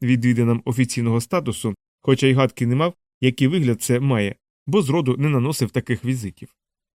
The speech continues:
Його змарніле обличчя мало жовтавий колір і восковий блиск, що могло свідчити про недоїдання.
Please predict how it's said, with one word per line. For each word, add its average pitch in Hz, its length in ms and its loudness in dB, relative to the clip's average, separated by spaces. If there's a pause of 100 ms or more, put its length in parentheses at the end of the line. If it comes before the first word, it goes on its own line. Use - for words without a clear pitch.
(220)
Його 127 220 6
змарніле 123 480 2
обличчя 120 420 0
мало 123 360 2
жовтавий 117 480 0
колір 143 340 -2 (280)
і 135 180 2
восковий 131 460 2
блиск, 120 420 -6 (280)
що 127 160 0
могло 127 220 2
свідчити 123 440 -4
про 120 240 -2
недоїдання. 123 680 -2